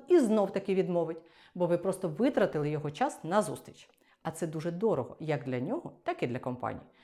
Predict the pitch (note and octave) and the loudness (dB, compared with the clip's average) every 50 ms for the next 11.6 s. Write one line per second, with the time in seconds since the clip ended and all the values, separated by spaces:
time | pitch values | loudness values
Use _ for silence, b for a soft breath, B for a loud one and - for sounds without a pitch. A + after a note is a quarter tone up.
0 | b b b b - C#3 A#2+ A#2 - - C#3 D#3 F#3+ C4 D4 - - - C3+ C3 | b b b b -8 -6 -6 -6 -4 -4 -2 0 0 -2 -4 -6 -8 -8 -8 -8
1 | - - - F3+ F3+ - - - - - - - - - _ _ _ _ _ _ | -8 -8 -6 2 4 4 4 2 0 -6 -12 -16 -20 -20 _ _ _ _ _ _
2 | _ _ _ _ _ _ _ _ _ _ _ _ _ _ _ _ _ - F3 F#3+ | _ _ _ _ _ _ _ _ _ _ _ _ _ _ _ _ _ -4 -4 -2
3 | G3+ G#3 F#3+ D3+ B2 - - - _ - D3 D3+ D#3 D3 D3 B2 A#2 B2+ D#3+ A#3 | -2 -2 -2 -2 -4 -6 -8 -14 _ -10 -6 -6 -6 -4 -4 -4 -4 -2 -2 -2
4 | B3+ B3+ - - - - D#3 D3 D3+ E3+ D#3+ F3+ G#3+ G#3+ - C#4+ C4 A#3 F#3+ D3 | -4 -4 -8 -8 -6 -4 -4 -2 -2 -2 -2 -2 -4 -4 -2 -2 0 0 0 0
5 | C3 B2+ B2+ B2+ C3 E3 G3+ - B3+ A3 - E3+ D#3 - D#3+ D3 - A2+ A2 - | -2 -4 -6 -6 -6 -6 -4 -4 -6 -6 -6 -8 -8 -8 -10 -8 -8 -10 -10 -12
6 | - _ A3 G#3 - F#3 F3 - D#4+ C4 D4+ D4 C#4+ D#4+ F4+ F4 F4+ - A3+ - | -10 _ -8 -4 -2 -4 -2 -2 -2 0 0 0 2 2 2 2 2 -4 -6 -4
7 | - A#3+ G#3 A#3+ A#3 D#3+ C#3+ - - - - C#3+ B B B B B B B - | -2 0 2 2 2 2 0 -4 -6 -10 -12 -14 B B B B B B B -2
8 | D4 D#4+ D#4+ D#4+ D4+ C#4 B3 B3+ D4+ E4 - - F#3 F3+ F3+ F3+ F3 E3+ - E3 | -2 -2 0 2 2 2 4 2 0 0 0 0 -2 0 0 0 -2 -2 -2 -2
9 | D3 D3 B2+ C3 A#2+ A2 - - - - - _ _ _ _ _ _ _ _ _ | -2 -2 -2 -2 -2 -4 -6 -6 -12 -18 -20 _ _ _ _ _ _ _ _ _
10 | b b b b b b b - D3 D#3 D#3+ - - - F#4 - - G3 A#3 B3 | b b b b b b b -4 -2 -2 -2 0 0 0 0 0 2 2 2 2
11 | A#3+ - - G3+ F#3 - - G#2 - - - | 2 0 -2 -2 -4 -2 -2 -4 -4 -4 -10